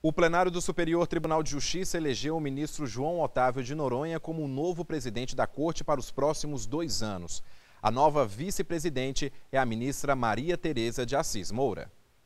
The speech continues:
Seguindo o critério de antiguidade, o ministro João Otávio de Noronha foi eleito por aclamação para assumir a presidência da corte no biênio dois mil e dezoito, dois mil e vinte. No discurso, o ministro João Otávio de Noronha defendeu o prestígio do S T J como intérprete da lei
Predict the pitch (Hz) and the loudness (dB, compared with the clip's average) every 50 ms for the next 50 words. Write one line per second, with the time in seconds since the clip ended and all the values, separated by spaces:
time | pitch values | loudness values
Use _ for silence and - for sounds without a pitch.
0 | _ _ - - - 196 190 170 208 233 226 208 226 220 196 - - 202 185 - | _ _ -2 6 8 8 8 8 6 2 2 4 2 2 2 2 0 0 0 0
1 | _ - 156 165 180 175 143 127 107 120 127 120 - 131 107 101 101 87 82 104 | _ 8 10 10 10 10 8 6 4 4 2 4 2 0 2 2 0 4 8 10
2 | 117 123 110 98 87 95 101 104 110 113 120 135 139 - - 139 120 95 104 123 | 10 10 10 8 6 0 2 2 2 4 4 4 4 4 4 4 2 2 4 4
3 | 135 151 160 147 117 - - 113 113 110 101 113 98 117 135 123 104 98 104 123 | 4 6 6 4 4 6 6 6 6 6 4 2 0 2 4 4 4 4 6 6
4 | 135 120 95 85 - - 123 127 123 113 117 131 135 - 135 - 131 123 120 - | 4 4 2 0 0 4 6 6 6 6 6 4 2 0 0 4 6 6 6 6
5 | - 165 175 180 175 139 - - - 135 143 170 185 - - - 147 156 175 - | 6 2 4 6 4 4 4 4 4 4 4 2 -2 -4 4 4 4 6 6 4
6 | - - 214 147 131 160 165 135 - - 127 117 120 113 - 113 127 - 135 110 | 4 2 4 4 4 6 6 6 6 4 2 2 2 0 0 0 0 2 2 2
7 | 98 - - - 135 143 139 - - 131 127 120 110 110 107 110 123 131 135 135 | 0 0 2 4 4 4 4 4 2 0 0 0 2 2 4 4 4 4 2 0
8 | 123 107 123 123 113 98 - 113 127 151 175 170 170 175 170 135 104 113 120 127 | 0 4 4 4 6 4 4 0 0 2 2 4 6 6 6 6 8 8 8 8
9 | 131 135 - 151 139 135 160 160 143 123 104 90 85 95 117 127 156 139 101 87 | 8 6 4 0 2 2 2 2 2 0 0 0 0 0 0 2 2 0 0 0
10 | - - 80 - _ _ _ _ _ _ - 151 165 156 196 190 - - - 190 | -4 -6 -6 -8 _ _ _ _ _ _ 2 4 4 6 6 6 6 6 6 6
11 | 214 240 220 - - 214 185 170 156 151 170 - - 180 165 143 123 143 143 147 | 6 6 6 4 4 4 4 4 6 6 6 6 6 6 6 6 6 6 6 6
12 | 170 180 175 160 - - 127 120 120 120 135 120 143 156 180 170 131 127 147 170 | 6 6 4 4 6 8 10 10 10 8 6 2 4 6 8 8 10 8 8 6
13 | 180 175 165 185 - - 240 196 131 135 160 160 - - 120 107 - - - 139 | 4 4 2 2 2 2 0 6 6 8 8 6 6 4 4 4 4 4 4 4
14 | 143 131 139 131 117 113 117 113 - 110 117 104 92 98 110 117 135 139 - 147 | 4 4 2 2 4 6 4 4 4 2 2 2 4 6 6 6 6 6 4 0
15 | - 147 151 170 190 170 - - - 165 180 185 - - 180 - 185 160 - 139 | 0 0 0 0 -2 -4 -2 2 2 2 2 2 2 0 2 2 6 6 8 8
16 | 120 117 117 107 | 8 8 6 4